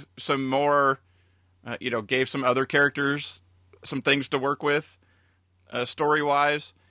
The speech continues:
it also didn't push forward,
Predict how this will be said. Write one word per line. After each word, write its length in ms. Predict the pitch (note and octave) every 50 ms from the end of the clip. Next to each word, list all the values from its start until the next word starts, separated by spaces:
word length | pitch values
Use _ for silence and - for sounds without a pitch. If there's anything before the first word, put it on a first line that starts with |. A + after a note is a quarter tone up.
| _ _ _ _ _ _ _ _ _
it 140 | A2 C#3 C#3+
also 580 | D#3 E3 E3 - F#3 E3+ E3 D#3+ D#3+ D#3 C#3+ - _ _ _ _ _ _ _ _ _ _ _ _ _ _
didn't 300 | - E3 D3+ D#3 D3+ - -
push 280 | - E3 D#3+ D3 -
forward, 680 | - - D#3 D3+ D#3 D#3 D#3 D3 C#3 C#3 C3 B2+ A#2+ A2+